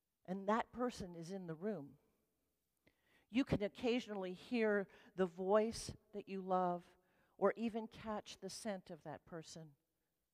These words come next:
but you cannot see him or her, and you cannot lay hands upon your beloved. And then suddenly,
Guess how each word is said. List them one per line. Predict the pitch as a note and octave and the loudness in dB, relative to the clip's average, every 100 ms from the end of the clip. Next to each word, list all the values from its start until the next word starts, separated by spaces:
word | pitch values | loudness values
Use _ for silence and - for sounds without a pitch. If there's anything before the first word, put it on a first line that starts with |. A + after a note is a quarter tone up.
| _ _ - | _ _ -10
but | F3 | -10
you | F3+ | -8
cannot | F3 - F#3+ F#3+ F#3+ - | -12 -8 -6 -6 -8 -10
see | - - G#3 F#3+ | -14 -10 -10 -10
him | F3+ D#3 | -12 -12
or | D3+ | -10
her, | E3 D#3 D3+ | -8 -8 -8
and | - F3 | -4 -4
you | F3 E3+ | -4 -6
cannot | - G3 F#3 F#3 - | -8 -8 -4 -2 -2
lay | F3 E3+ | -4 -4
hands | F3 E3+ E3+ | -8 -12 -10
upon | D#3+ C#3+ E3+ D#3 | -12 -8 -8 -8
your | D3+ | -10
beloved. | C#3+ D#3 D#3 D3+ - _ _ _ _ _ _ _ _ _ _ _ _ _ _ _ _ - | -8 -6 -6 -8 -18 _ _ _ _ _ _ _ _ _ _ _ _ _ _ _ _ -8
And | F3+ | -6
then | F3+ G3+ | -4 -6
suddenly, | F#3+ - A3 G#3 E3+ C#3+ C3 | -8 -10 -8 -10 -14 -18 -20